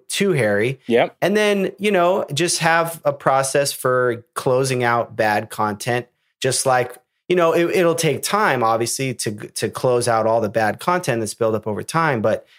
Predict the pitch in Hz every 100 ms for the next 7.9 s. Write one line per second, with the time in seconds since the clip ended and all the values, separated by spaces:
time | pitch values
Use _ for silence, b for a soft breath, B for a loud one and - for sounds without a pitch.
0 | b - 120 - 190 156 127 113 127 135
1 | 135 120 107 101 - 123 107 113 120 123
2 | 104 - 101 98 117 113 104 101 - 117
3 | 147 180 131 - 110 98 - 104 95 -
4 | 92 98 90 - 98 107 98 104 - _
5 | _ - - 110 104 87 120 117 117 113
6 | 113 113 - 110 98 - 127 110 107 117
7 | 113 107 113 98 - 143 165 113